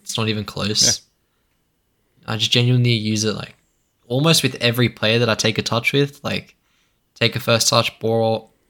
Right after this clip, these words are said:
Speaker 1: open up the angle for an, a pass, or change the angle. It's just the easiest way of creating new angles and finding,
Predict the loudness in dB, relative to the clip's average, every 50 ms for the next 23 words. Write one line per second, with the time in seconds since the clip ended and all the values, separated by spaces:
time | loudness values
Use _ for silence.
0 | _ _ _ -4 -4 -4 -2 -2 -4 -2 -2 -4 -4 -4 -2 -2 -2 -4 -4 -4
1 | -4 -6 -6 -6 -8 -10 -10 -6 -2 0 2 2 2 2 0 0 0 -2 -2 -8
2 | -12 -6 -2 0 0 0 0 -4 -6 -6 -6 -4 -4 -6 -6 -8 _ _ _ _
3 | _ _ _ _ 0 2 4 4 4 4 4 4 4 6 6 6 4 4 4 6
4 | 6 6 6 4 0 -4 0 2 4 4 4 2 2 0 0 0 0 0 0 0
5 | -2 -2 -2 -6 -6 -4 -2 0 0 0 -2 -4 -6 -10 -14